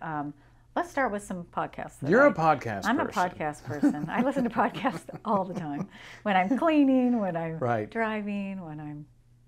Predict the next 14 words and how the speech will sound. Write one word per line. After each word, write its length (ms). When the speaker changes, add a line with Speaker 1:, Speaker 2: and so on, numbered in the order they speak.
Speaker 1:
settling 460
in, 160
and 120
I, 200
anyway. 320
Um, 340
but 200
the 80
first 300
two 140
that 120
came 240
to 140
mind, 520